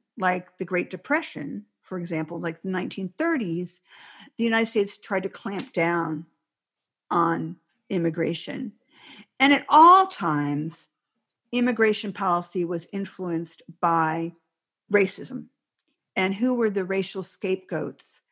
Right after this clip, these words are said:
of the day? So at some points, that was Chinese people. At some points, those were Eastern European Jews. At some points, they were Chinese, um, Japanese people.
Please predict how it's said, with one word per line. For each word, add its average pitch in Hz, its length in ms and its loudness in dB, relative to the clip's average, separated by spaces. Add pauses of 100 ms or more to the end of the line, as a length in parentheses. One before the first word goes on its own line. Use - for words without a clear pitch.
(380)
of 170 280 4
the 170 80 -4
day? 160 480 -6 (420)
So 175 460 0
at - 160 -6
some 190 260 -2
points, 175 480 -4
that 175 180 -4
was 175 200 -6
Chinese 170 520 -4
people. 226 460 -4 (300)
At 180 180 -2
some 180 300 -4
points, 180 520 -12
those 170 380 -4
were 170 160 -6
Eastern 185 440 -6
European 185 840 -6
Jews. 190 580 -2 (400)
At 196 160 2
some 202 320 -2
points, - 560 -6 (140)
they 175 160 0
were 170 120 -4
Chinese, 170 600 -4 (140)
um, 165 300 0
Japanese 233 520 2
people. 247 480 0